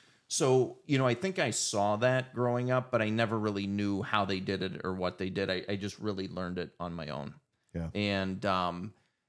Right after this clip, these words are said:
Speaker 1: thankfully, as I mentioned, my grandfather's philosophy, practice good medicine and the rest will come. I
Speaker 2: Mm-hmm.
Speaker 1: never chased success.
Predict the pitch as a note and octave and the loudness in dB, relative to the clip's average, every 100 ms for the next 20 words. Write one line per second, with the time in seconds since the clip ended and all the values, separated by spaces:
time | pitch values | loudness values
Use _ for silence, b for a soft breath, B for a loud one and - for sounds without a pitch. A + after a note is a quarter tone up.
0 | _ _ _ _ _ _ - C#3 D3 - | _ _ _ _ _ _ 0 2 0 0
1 | A#2+ A2 G2 G#2+ G#2 G#2 - G#2 G#2 F#2+ | 2 4 2 2 2 0 0 -2 -2 0
2 | G#2 G#2 - G2 F2+ F2 - F#2+ G2+ G2+ | -2 -2 -2 -2 -2 -6 -4 0 2 0
3 | F2+ - F2 E2 - B2+ A2+ A2+ G#2 - | -4 -8 -8 -10 -2 0 0 0 -4 -4
4 | F#2+ G2 F#2+ F#2 - F2+ E2+ F2 F2 - | -2 0 0 -2 -4 -6 -4 -2 -2 -4
5 | - - F2 - E2+ D2 - A2 A#2 C#3 | -8 -6 -6 -4 -4 -4 -4 0 2 2
6 | A#2+ G#2+ - - G2 G2 - - - E2+ | 2 -2 -4 -2 -2 -4 -8 -6 -6 -6
7 | - G2+ G#2+ B2 - - | -2 0 2 0 -4 -6